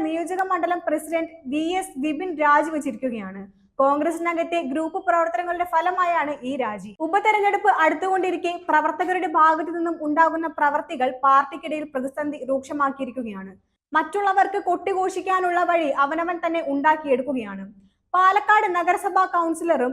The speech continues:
യൂത്ത് കോൺഗ്രസിന്റെ നിയോജക മണ്ഡലം പ്രസിഡന്റുമാണ് വിപിൻ. ഷാഫി പറമ്പിലിന്റെ നോമിനിയായാണ് വിപിൻ പാലക്കാട് നിയോജക മണ്ഡലം പ്രസിഡന്റായി തെരഞ്ഞെടുക്കപ്പെട്ടത്. എന്നാൽ അതിനിടെ വിപിൻ കെ സി വേണുഗോപാൽ ഗ്രൂപ്പിലേക്ക് മാറിയിരുന്നു. തുടർന്ന് അവഗണനയും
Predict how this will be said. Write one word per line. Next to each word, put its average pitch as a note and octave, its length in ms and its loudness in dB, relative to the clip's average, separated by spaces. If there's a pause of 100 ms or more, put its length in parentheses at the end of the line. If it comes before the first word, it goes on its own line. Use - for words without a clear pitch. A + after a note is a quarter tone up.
(140)
യൂത്ത് D#4 300 -4
കോൺഗ്രസിന്റെ F4 480 -2 (100)
നിയോജക D#4+ 420 -2 (120)
മണ്ഡലം E4 340 -2
പ്രസിഡന്റുമാണ് D#4 760 -4
വിപിൻ. A3 240 -10 (180)
ഷാഫി D#4+ 400 6
പറമ്പിലിന്റെ E4+ 480 0 (120)
നോമിനിയായാണ് D#4+ 760 2 (100)
വിപിൻ C4+ 240 -4 (100)
പാലക്കാട് D4+ 500 2
നിയോജക D4 340 2 (100)
മണ്ഡലം D4 340 -4
പ്രസിഡന്റായി C#4 580 -2
തെരഞ്ഞെടുക്കപ്പെട്ടത്. A#3+ 760 -6 (460)
എന്നാൽ D#4 240 2 (120)
അതിനിടെ F4 360 2 (120)
വിപിൻ E4 280 -2 (100)
കെ D#4+ 100 -2 (120)
സി F#4+ 180 -2
വേണുഗോപാൽ E4+ 600 0
ഗ്രൂപ്പിലേക്ക് E4 560 -4
മാറിയിരുന്നു. C4+ 580 -2 (200)
തുടർന്ന് F4+ 320 2 (160)
അവഗണനയും F#4 540 2